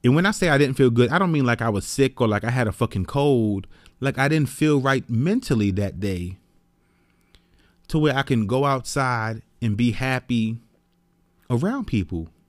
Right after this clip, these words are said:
So I kept to myself, stayed in my room, you know, wrote poetry, you know, wrote stories, anything to just release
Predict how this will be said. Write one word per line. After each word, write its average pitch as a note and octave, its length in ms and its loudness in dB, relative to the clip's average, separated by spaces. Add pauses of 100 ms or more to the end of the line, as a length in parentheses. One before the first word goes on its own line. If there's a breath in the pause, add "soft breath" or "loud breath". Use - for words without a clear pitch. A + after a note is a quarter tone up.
(1500 loud breath)
So C#3 180 -2
I B2 80 0
kept D3 280 -4
to D3 60 -4
myself, B2+ 600 0
stayed B2+ 340 -4
in A#2+ 60 -2
my A#2 100 -2
room, B2+ 560 -2
you C#3+ 60 -2
know, A#2 180 0
wrote A2 280 -2
poetry, C3+ 640 -2
you D#3 160 0
know, A#2 160 2
wrote A2+ 280 0
stories, B2+ 720 -2 (720 soft breath)
anything E3 540 0
to B2+ 80 -6
just B2+ 260 -2
release A#2+ 600 -2